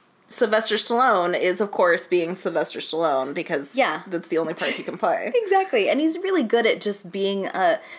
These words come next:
Speaker 2: some tough guy who's like, "What? I don't get this new thing.
Speaker 1: I mean,
Speaker 2: Y'all
Speaker 1: honestly,
Speaker 2: are dumb."
Speaker 1: yeah, honestly, he was my least favorite character in
Speaker 2: Oh,
Speaker 1: this
Speaker 2: for sure.
Speaker 1: movie,
Speaker 2: He was
Speaker 1: but
Speaker 2: good at what he did, but I
Speaker 1: yeah.
Speaker 2: didn't like it.
Speaker 1: Yeah.
Speaker 2: Anyway,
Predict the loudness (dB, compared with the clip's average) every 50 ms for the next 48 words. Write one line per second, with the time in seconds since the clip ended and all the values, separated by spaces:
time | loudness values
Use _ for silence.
0 | -12 -6 -2 0 0 0 0 -2 -2 0 0 0 0 2 2 2 2 2 2 0
1 | -2 -2 0 2 2 2 2 0 -4 -12 -20 -20 -20 -18 _ -8 -4 0 0 0
2 | 0 -2 -8 -16 _ -4 -2 0 0 0 0 2 2 2 2 2 -2 -2 -2 -4
3 | -4 -4 -4 -4 -4 -4 -4 -8 -12 -16 -10 -2 2 2 4 4 4 4 4 4
4 | 6 6 6 6 6 4 4 4 4 4 4 2 0 0 -2 -2 0 2 4 4
5 | 4 4 2 4 6 6 8 8 6 4 4 4 4 4 4 4 4 4 2 4
6 | 4 2 2 2 2 2 2 2 -2 -4 -2 0 0 0 0 -2 -2 0 0 0
7 | -2 0 0 2 2 2 4 2 2 2 4 4 4 4 4 4 4 4 2 2
8 | 2 2 4 6 6 6 6 4 4 4 4 4 2 2 0 0 0 0 2 2
9 | 2 2 2 2 2 2 2 2 2 2 2 2 0 -2 -2 0 -2 -2 -2 -4
10 | -6 -6 -4 -2 0 0 0 -2 -2 -4 -10 _ _ _ _ _ _ _ _ _
11 | -20 -20 _ _ _ _ _ _ _ 0 2 2 2 2 0 -2 -2 -4 -4 -6
12 | -10